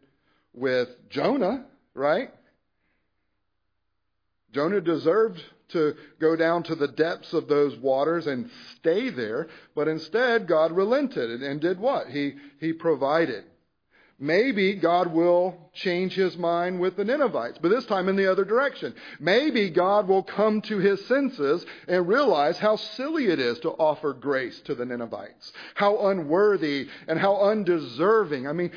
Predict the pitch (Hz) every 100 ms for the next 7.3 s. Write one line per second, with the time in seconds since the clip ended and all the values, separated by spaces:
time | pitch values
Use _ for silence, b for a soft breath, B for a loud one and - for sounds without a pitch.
0 | B 233 240 214 - - - 226 247 220
1 | 151 202 208 175 131 190 240 - 160 160
2 | 170 175 180 - 156 269 277 143 - -
3 | - - B B 160 156 190 220 214 185
4 | 160 - 180 208 196 175 180 185 180 180
5 | 165 226 202 196 - B B B - -
6 | - - 226 214 165 185 190 190 185 160
7 | 143 117 90